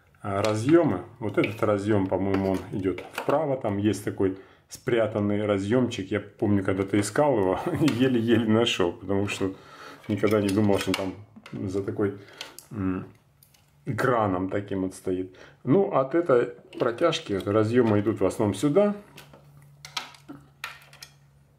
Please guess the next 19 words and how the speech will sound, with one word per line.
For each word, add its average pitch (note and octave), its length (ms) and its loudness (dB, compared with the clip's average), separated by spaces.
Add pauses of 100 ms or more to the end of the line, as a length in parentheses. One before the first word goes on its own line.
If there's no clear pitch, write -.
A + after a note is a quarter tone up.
(1400)
Вот. G2 260 -6 (160)
Тут G#2 160 -4
есть A2+ 180 4
один G#2+ 200 6
разъем, G#2+ 380 4
который G#2 420 2 (240)
соединяется G#2+ 800 2
вот G2+ 220 -2
с - 60 0
этой F3+ 220 4
протяжкой. D3 680 0 (4000)
Если D3+ 300 2
до C#3+ 100 4
вас D3 240 2
никто C#3+ 340 4
в B2 220 2
аппарат C#3 420 2
не C#3 120 6
лазил, D3 500 4